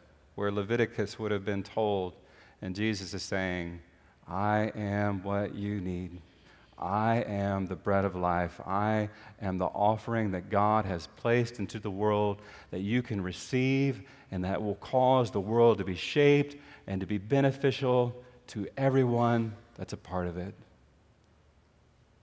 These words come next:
I am the gift that God has given that uniquely brings life." Don't need your animals.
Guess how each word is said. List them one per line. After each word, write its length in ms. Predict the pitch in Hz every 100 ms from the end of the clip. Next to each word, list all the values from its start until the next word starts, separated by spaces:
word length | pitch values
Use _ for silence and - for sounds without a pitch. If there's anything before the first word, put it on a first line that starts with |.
| _ _ _ _ _ _ _ _ _ _ _ _ _ - -
I 200 | 95 117
am 180 | 123 104
the 80 | 92
gift 640 | 85 131 131 127 - - - - _ _ _
that 180 | 101 98
God 320 | 113 117 120
has 160 | 110 90
given 520 | 110 117 117 117 113 107 101
that 140 | 90
uniquely 880 | 98 95 101 131 143 143 131 131 131 117 - _ _ _ -
brings 680 | 110 110 110 110 104 - - _ _ _ -
life." 600 | 80 80 82 - - - _ _ _ _ _ _ _ _ _ _ _ _ _ _ _ _ _ _ _ _ _ _ _ _ _ _ _ _ _ _ _
Don't 200 | 107 113
need 200 | 113 113
your 100 | 104
animals. 580 | 107 113 113 113 -